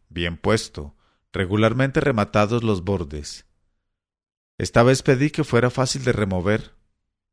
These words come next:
por si acaso. El traslado inminente no daba tiempo para detenerse a mirarlo. Abandonar una casa vieja es una experiencia dura.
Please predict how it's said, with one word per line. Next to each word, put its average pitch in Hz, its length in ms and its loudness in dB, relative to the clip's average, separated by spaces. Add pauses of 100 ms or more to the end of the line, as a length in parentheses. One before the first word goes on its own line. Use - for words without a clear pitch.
(460)
por 92 180 -2
si - 160 -8
acaso. - 520 -8 (1300)
El 117 180 0
traslado 135 460 4
inminente 151 500 0
no 131 140 -2
daba 117 260 2
tiempo 151 380 -6
para 107 180 2
detenerse 92 540 -4
a 117 40 -2
mirarlo. 78 600 -6 (1600)
Abandonar 90 540 0
una 123 200 0
casa 135 260 -2
vieja 139 540 -2
es 113 320 0
una 165 240 -4
experiencia 92 640 -4
dura. 82 420 -4